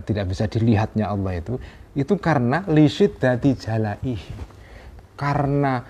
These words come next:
saking kuatnya terang benderangnya Allah itu.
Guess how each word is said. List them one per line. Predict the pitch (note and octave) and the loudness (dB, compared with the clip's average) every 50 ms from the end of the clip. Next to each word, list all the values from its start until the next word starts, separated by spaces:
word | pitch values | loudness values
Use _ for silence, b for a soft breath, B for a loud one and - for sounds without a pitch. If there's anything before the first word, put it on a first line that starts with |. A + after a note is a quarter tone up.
| B B | B B
saking | - - - - E3+ D#3 C#3+ B2+ - - - E3+ D#3+ D3 C3 A#2 G#2+ | -14 -12 -6 -4 -2 -2 -2 -4 -6 -2 2 2 4 4 2 0 -2
kuatnya | - - - D#3+ D3+ C#3+ - - - - D3+ D3+ C#3+ B2 A2 G2+ F#2+ G2 G#2+ - - - - - - - - - - - - | -4 0 2 2 4 4 4 2 2 -2 0 0 2 2 0 0 -2 -6 -8 -12 -18 -20 -20 -20 -20 -20 -20 -20 -20 -20 -4
terang | - D3 C#3+ C#3 C#3 D#3 D3+ D3 C#3 - | 0 0 2 4 4 4 4 4 2 0
benderangnya | - C3 B2 A#2+ A#2+ B2 A#2 A#2 A#2 A2 A2 - | 2 2 4 4 4 4 4 4 2 2 0 0
Allah | G2 G#2+ G2 F#2 F2+ E2 E2+ | -2 -4 -4 -4 -4 -4 -6
itu. | G2 F#2 - - - | -8 -12 -16 -16 -18